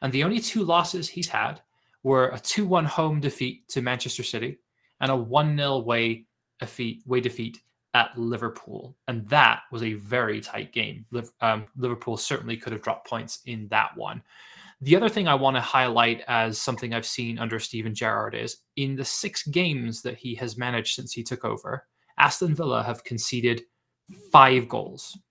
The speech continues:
That's five goals. And in the matches prior to that, in the eleven games they, prior to that, they conceded twenty goals. So I wanna talk about the impact that Aston Villa have seen under the leadership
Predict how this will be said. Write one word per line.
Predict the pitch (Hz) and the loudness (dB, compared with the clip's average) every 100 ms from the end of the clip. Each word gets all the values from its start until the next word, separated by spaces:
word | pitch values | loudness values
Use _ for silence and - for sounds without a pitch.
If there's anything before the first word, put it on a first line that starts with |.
| _ _ _ _ _ | _ _ _ _ _
That's | 151 | -20
five | - - 151 131 127 127 | -20 4 8 8 6 0
goals. | 117 - - - _ - - - 135 | -6 -6 -14 -16 _ -20 -20 -8 0
And | 131 | 2
in | 131 131 131 | 2 0 -2
the | 131 135 135 | 0 0 0
matches | 131 147 - 139 113 - | 4 4 4 0 -2 -10
prior | - 160 180 185 | -2 6 6 6
to | 135 123 | 2 -2
that, | 113 113 117 | 4 4 2
in | 113 | -2
the | 117 | -2
eleven | 117 143 156 127 | 4 4 4 0
games | 113 110 110 | 0 -2 -2
they, | 113 117 - - | -2 -2 -8 -2
prior | 120 113 | 2 2
to | - | 2
that, | 117 113 | 0 2
they | 120 | -2
conceded | - 113 120 117 123 - _ - | -2 -4 -2 2 2 0 _ -14
twenty | - 185 180 123 | 2 4 4 0
goals. | 107 87 - 139 - - _ _ _ - - - | -6 -10 -10 -12 -12 -12 _ _ _ -20 -20 -12
So | - 175 170 | 0 0 8
I | 160 | 8
wanna | 220 226 | 8 4
talk | - 135 120 | 4 4 4
about | 120 - | 2 2
the | 117 | -4
impact | 127 131 - 113 113 - 117 | -4 -4 2 2 2 -8 -4
that | 120 113 - _ _ - | -2 -2 -8 _ _ 4
Aston | 135 - 151 123 | 4 4 -4 -2
Villa | 123 117 113 113 _ _ _ | 0 2 2 0 _ _ _
have | 127 113 | -4 -2
seen | - 120 113 110 - _ _ _ - | -2 -2 -2 -6 -12 _ _ _ 2
under | 135 135 | 2 4
the | 120 117 | 0 2
leadership | 117 113 107 113 - | 2 2 0 -4 -8